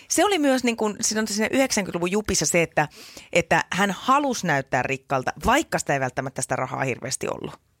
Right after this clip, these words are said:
Eli et jos, et me, et nyt me voitaisiin ajatella, että semmoinen, että ai hän oli tämmöinen menestyjä. Ei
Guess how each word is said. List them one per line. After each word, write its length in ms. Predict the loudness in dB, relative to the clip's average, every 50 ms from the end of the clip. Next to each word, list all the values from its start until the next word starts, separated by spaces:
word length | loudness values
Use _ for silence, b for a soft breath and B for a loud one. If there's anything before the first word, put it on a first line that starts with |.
| _ _ _ _ _ 2
Eli 180 | 4 4 4
et 120 | 4 4 2
jos, 160 | 0 0 0 -2
et 180 | -2 -2 -2
me, 120 | -2 -2 0 2
et 160 | 0 0 0
nyt 120 | 0 0
me 100 | 2 2
voitaisiin 280 | 2 2 2 2 2 2
ajatella, 320 | 2 2 2 2 2 0
että 140 | 0 0 -2
semmoinen, 380 | -2 -2 -2 0 0 0 0 -2 B B B B
että 180 | -2 2 4 4
ai 120 | 4 4
hän 160 | 4 4 4 4
oli 120 | 4 4
tämmöinen 220 | 4 2 2 4
menestyjä. 520 | 4 4 4 4 2 2 0 0 -2 0 2 4
Ei 220 | 4 4 2 2